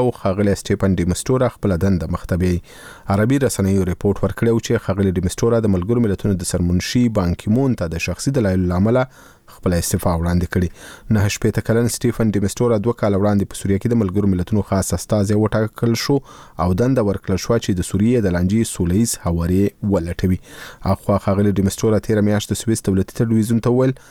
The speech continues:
دنده یې سخته ده، خو نیت نه لري چې استعفا وکړي. د سوریې په جګړه کې تر اوسه څه باندې دوه نیم میلیونه، وبخښئ، د سوریې په جګړه کې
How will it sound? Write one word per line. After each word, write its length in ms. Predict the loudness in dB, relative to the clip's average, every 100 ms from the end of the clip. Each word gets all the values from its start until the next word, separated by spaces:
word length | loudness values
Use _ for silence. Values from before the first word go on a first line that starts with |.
| -14 -6
دنده 360 | -2 2 2 0
یې 60 | -2
سخته 300 | -4 -2 -2
ده، 20 | 0
خو 140 | 0 0
نیت 220 | 0 0
نه 100 | 2
لري 160 | 0 -4 -8
چې 60 |
استعفا 360 | -10 -8 -6 -4
وکړي. 300 | -4 -4 -4 -6 -14 -20 -8 -4
د 120 | 0
سوریې 300 | 2 2 2
په 60 | 0
جګړه 200 | 2 0 -2
کې 60 | -2
تر 60 | 0
اوسه 140 | 0 -2
څه 120 | 0
باندې 200 | 2 2 0 0
دوه 100 | 2 2
نیم 140 | 2 0
میلیونه، 380 | 0 0 0 0 -4 -12 _ -18 -4
وبخښئ، 360 | 0 0 0 -2 -2 _ -2
د 100 | -2 2
سوریې 240 | 2 2 0
په 40 | 0
جګړه 200 | 0 0
کې 60 | -2